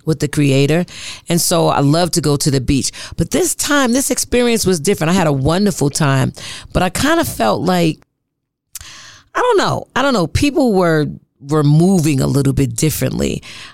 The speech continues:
I, I found out I've been going to, out to Mexico for,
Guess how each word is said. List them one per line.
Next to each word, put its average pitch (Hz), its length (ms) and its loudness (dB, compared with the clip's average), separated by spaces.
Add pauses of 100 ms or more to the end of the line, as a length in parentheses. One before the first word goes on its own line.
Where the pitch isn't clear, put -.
(640)
I, 151 260 -2
I 156 120 -2
found 170 420 0
out 147 380 0 (200)
I've 131 140 -2
been 143 140 0
going 160 340 2
to, 147 640 2 (280)
out 147 200 0
to 156 100 0
Mexico 147 520 0
for, 123 460 -4